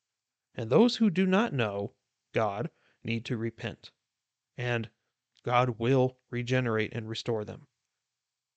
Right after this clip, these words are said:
Let's think about this one. What does John mean when he tells the Pharisees and Sadducees that God is able from stones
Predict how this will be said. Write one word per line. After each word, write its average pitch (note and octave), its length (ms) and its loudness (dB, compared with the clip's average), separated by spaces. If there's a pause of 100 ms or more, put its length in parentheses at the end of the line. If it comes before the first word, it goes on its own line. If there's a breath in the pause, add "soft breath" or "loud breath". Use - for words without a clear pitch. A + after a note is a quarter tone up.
(680)
Let's G#3+ 180 -4
think A3+ 160 4
about E3 280 4
this B2+ 240 2
one. - 140 -12 (1080)
What G3+ 180 4
does C#4+ 160 0
John E3+ 400 4
mean A#2+ 460 -2 (340)
when C#3+ 200 0
he C#3+ 120 0
tells E3+ 480 4
the B2+ 140 -2
Pharisees E3 640 2
and A#2+ 160 -4
Sadducees C3 920 -2 (380)
that A#2+ 240 0
God D#3 340 2
is D#3+ 200 0
able C3+ 400 2
from A#2 340 -4
stones A#2 840 -2